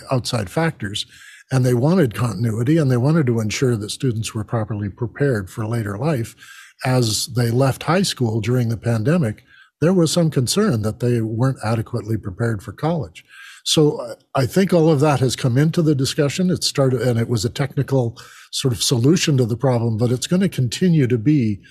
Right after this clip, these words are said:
a player in the changes that are happening in education.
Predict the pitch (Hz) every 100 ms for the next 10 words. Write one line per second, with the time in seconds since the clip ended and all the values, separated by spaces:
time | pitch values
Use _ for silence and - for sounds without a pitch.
0 | - - 120 - 160 170 127 82 - -
1 | - - - 147 151 127 - 165 156 113
2 | 101 113 117 95 127 - 113 107 110 104
3 | - - 165 160 92